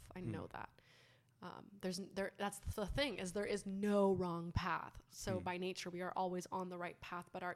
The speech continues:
Speaker 1: egos will tell us otherwise and will create stories of, like, "I'm not on the right path." Like, even somebody who's, like, so deep in the Maya and the illusion and the matrix, um,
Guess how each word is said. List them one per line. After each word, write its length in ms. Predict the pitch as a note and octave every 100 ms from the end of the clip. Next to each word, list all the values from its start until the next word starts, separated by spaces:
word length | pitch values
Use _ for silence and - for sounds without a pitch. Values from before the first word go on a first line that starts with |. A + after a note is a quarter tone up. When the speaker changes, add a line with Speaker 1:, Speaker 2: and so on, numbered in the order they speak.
| -
Speaker 1:
egos 460 | A3+ G#3 F#3 F3+
will 100 | F#3
tell 300 | F3+ - F#3 F3
us 260 | A3 - -
otherwise 640 | F#3+ F#3 G2+ G2 G2+ - - - - -
and 80 | F#3+
will 100 | F#3
create 300 | - F#3 -
stories 340 | - F#3 F3
of, 100 | F3
like, 140 | F3 F3
"I'm 120 | C4+
not 160 | C4+ -
on 100 | A2
the 80 |
right 220 | - A3+ -
path." 400 | - - - -
Like, 140 | - -
even 260 | - A3+ B3
somebody 280 | A#3+ A3+ G#3+
who's, 240 | G#3 F#3
like, 160 | F3 E3+
so 600 | - - F#3+ F3+ F#3 F#3 F3+
deep 280 | G3+ F#3 -
in 180 | F3 F3
the 60 |
Maya 500 | F3+ F3 E3 F3+ A3+ A3
and 140 | F#3
the 60 | F3+
illusion 480 | F3+ F3+ F#3 G#3+
and 120 | G3 F3+
the 60 |
matrix, 600 | F3+ F3 - C4+ C#4 - - - - - - - - -
um, 500 | F#3 F3 E3+ F3